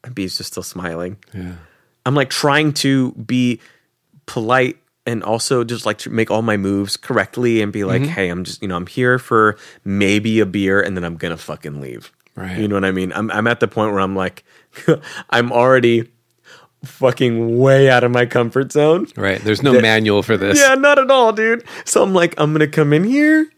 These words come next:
Speaker 1: and I'm gonna have a beer. And if I just feel a little uncomfortable, I'm gonna go back to my comfy bed and just forget this ever happened." <laughs> And, uh, and then I remember Gun going, "Oh, are you gay?"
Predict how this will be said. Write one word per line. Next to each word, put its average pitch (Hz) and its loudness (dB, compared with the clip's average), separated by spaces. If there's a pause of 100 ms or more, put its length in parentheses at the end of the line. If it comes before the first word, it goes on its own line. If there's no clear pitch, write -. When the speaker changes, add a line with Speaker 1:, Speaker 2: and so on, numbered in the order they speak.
(140)
Speaker 1:
and 165 0
I'm 147 0
gonna 123 2
have 123 -2
a 107 -6
beer. 269 -2 (600)
And 143 0
if 131 -4
I 120 2 (200)
just - -12 (280)
feel 143 4
a 131 4 (100)
little 135 2
uncomfortable, 143 0
I'm 156 -2
gonna 139 -2
go 123 4
back 107 -2
to 143 -8
my 120 0
comfy 113 -4
bed 110 0
and 104 -6
just 113 -12 (680)
forget 113 -2
this - -14
ever 101 -8
happened." - -12 (320)
<laughs> - -10
And, 160 0
uh, 147 2 (300)
and 151 -4
then 151 2
I 127 0
remember 151 2
Gun 131 2
going, 104 0 (600)
"Oh, 139 0
are 117 2
you 117 0
gay?" 101 0